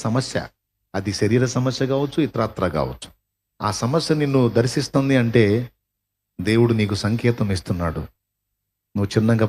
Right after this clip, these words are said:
పాపాల్లో డెప్త్లోకి వెళ్ళిపోతున్నావు, నువ్వు కనీసం పశ్చాత్తాపట్టల్లా,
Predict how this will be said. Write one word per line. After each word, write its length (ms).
పాపాల్లో 400
డెప్త్లోకి 420
వెళ్ళిపోతున్నావు, 680
నువ్వు 200
కనీసం 400
పశ్చాత్తాపట్టల్లా, 840